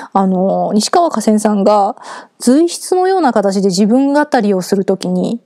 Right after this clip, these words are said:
卑屈とまで言ったら申し訳ないけど、いじけてく姿を晒すことがあるんですよ。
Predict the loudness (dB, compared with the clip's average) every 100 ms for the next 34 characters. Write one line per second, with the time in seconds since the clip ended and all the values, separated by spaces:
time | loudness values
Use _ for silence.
0 | _ _ -10 -10 -2 0 0 -2 -4 -2
1 | 0 0 0 0 0 -2 _ 0 2 2
2 | 2 0 0 0 0 0 0 0 -2 -2
3 | 0 2 2 0 -4 -8 -18 -20 -20 _
4 | _ -2 0 0 -2 -2 -2 0 -2 -4
5 | -12 -12 -12 -12 -14 -12 -8 -6 -2 0
6 | 0 -2 -2 -2 -2 -2 -2 -4 -2 0
7 | 0 0 0 0 -4 -10 -4 -2 0 0
8 | -2 -4 -6 -4 -2 -4 -8